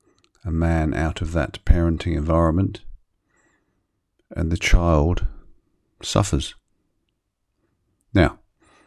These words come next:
caveat, I'm not saying people should stay in abusive relationships. Not saying that. But unfortunately, too many people are happy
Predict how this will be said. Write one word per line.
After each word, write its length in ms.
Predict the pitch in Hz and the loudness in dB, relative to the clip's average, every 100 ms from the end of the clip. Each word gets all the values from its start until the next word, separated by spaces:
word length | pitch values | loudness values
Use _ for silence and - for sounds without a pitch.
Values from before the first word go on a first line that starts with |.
| _ _ - | _ _ -2
caveat, 560 | - 90 73 82 - - - - _ - - - - - - 101 | 2 2 2 -2 -6 -18 -18 -20 _ -20 -20 -20 -20 -20 -8 2
I'm 100 | 95 | 4
not 200 | 95 - | 4 2
saying 460 | - 90 85 82 | 4 6 6 4
people 240 | - - - | 4 4 4
should 180 | 87 | 0
stay 580 | - - 80 76 76 80 - _ - - _ _ - | -2 0 2 2 0 -6 -14 _ -20 -20 _ _ -10
in 160 | 87 76 | -4 -2
abusive 460 | 73 82 76 - | 0 0 0 2
relationships. 760 | - 76 73 - - - - - - _ _ _ _ _ _ - | 2 2 -2 -4 -4 -6 -8 -14 -16 _ _ _ _ _ _ -4
Not 160 | - | -4
saying 260 | - 64 - | 0 0 0
that. 180 | - - _ _ _ _ _ _ _ _ _ _ _ _ _ - - _ _ _ _ _ _ _ _ _ | -2 -6 _ _ _ _ _ _ _ _ _ _ _ _ _ -20 -20 _ _ _ _ _ _ _ _ _
But 100 | - | 2
unfortunately, 840 | 78 - - - - - 78 71 - _ _ _ - | 4 4 4 6 4 4 4 4 0 _ _ _ 0
too 180 | - 110 | 4 6
many 180 | 104 | 6
people 440 | 87 76 - - 73 - _ _ _ _ _ _ _ _ _ _ _ | 6 6 4 0 -2 -16 _ _ _ _ _ _ _ _ _ _ _
are 220 | 78 76 | -2 -2
happy 640 | 71 - 98 - 82 80 | -2 0 4 6 6 4